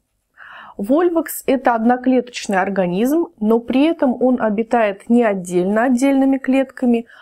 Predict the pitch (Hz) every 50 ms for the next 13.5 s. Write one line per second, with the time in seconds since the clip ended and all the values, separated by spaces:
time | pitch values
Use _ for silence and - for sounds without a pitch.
0 | - - - - 220 240 254 226 220 214 240 226 220 233 247 254 277 339 392 381
1 | 381 381 _ - - - - - - 202 208 208 202 214 233 240 220 240 247 220
2 | 208 202 202 - - - - - 196 - - - 220 214 233 277 311 320 311 311
3 | - - - - - - 180 202 240 - - - - - - - - _ - -
4 | 226 226 - - - - - - 202 190 190 233 277 339 339 302 302 - - -
5 | - - 220 202 226 240 277 311 294 302 - 254 - - 247 247 247 240 247 240
6 | 226 220 196 180 170 175 180 175 175 175 180 185 185 - - 185 180 170 - -
7 | - - - - - - 76 - - - - - - 220 220 - 208 220 226 240
8 | 254 247 226 196 185 - - - - 175 - - - 208 196 220 226 - 285 -
9 | 226 196 214 220 226 220 208 214 - - 196 190 - 180 175 180 175 180 - -
10 | 196 180 180 - - 175 - - - 254 311 320 - 320 320 - - - - -
11 | - - 190 185 190 196 214 202 208 226 240 247 277 294 320 359 349 349 - _
12 | _ - 185 185 214 220 208 202 240 277 302 294 294 285 - 196 185 196 208 185
13 | 190 220 240 254 254 247 233 247 -